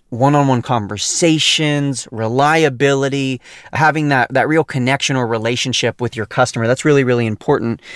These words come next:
to the modern consumer. And it's just a little bit easier to do that over on Instagram. The next way in which Instagram wins is in content diversity. I know we've talked about this a few times, and I said that simplicity was a way that TikTok has a leg up,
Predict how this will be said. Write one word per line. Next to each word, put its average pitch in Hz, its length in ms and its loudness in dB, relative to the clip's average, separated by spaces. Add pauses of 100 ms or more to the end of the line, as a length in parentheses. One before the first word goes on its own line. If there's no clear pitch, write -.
(140)
to 139 100 -2
the 123 80 4
modern 117 300 2
consumer. 147 640 0 (400)
And 214 180 2
it's 185 120 0
just 208 120 -4
a 202 80 4
little 147 200 2
bit 156 180 2
easier 135 440 -2
to 135 140 -6
do 117 240 -2
that 123 320 2
over 123 400 -2
on 107 240 -2
Instagram. - 680 -12 (420)
The 156 60 2
next 185 220 2
way 170 100 4
in 160 80 2
which - 300 0
Instagram 147 440 0
wins 151 280 -2
is 143 200 -2
in 165 120 0
content 160 560 -2
diversity. 175 680 0 (320)
I 127 60 -2
know 135 80 4
we've 143 140 2
talked 147 200 2
about 147 160 2
this 147 160 -6
a 135 60 -6
few 151 180 -2
times, 160 360 2
and 139 80 2
I - 20 2
said 135 220 0
that - 100 -2
simplicity 143 760 -2 (280)
was 127 180 2
a 131 80 2
way 135 140 6
that 113 180 -8
TikTok 151 480 -2
has 110 160 -2
a 110 60 -8
leg 110 260 -4
up, 131 220 0